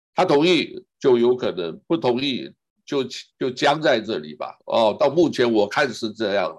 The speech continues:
啊，也许这些后面的这个水深得很啊，这个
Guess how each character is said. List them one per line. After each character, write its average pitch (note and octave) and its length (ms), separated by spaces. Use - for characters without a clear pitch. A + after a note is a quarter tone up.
啊， F#2+ 240
也 C#3+ 160
许 B2+ 280
这 D3 180
些 C3+ 220
后 C#3 240
面 C3 200
的 A2+ 400
这 A2+ 280
个 G#2 520
水 G2+ 300
深 C#3 280
得 C3+ 160
很 E2+ 160
啊， F#2 260
这 A#2 180
个 G#2+ 180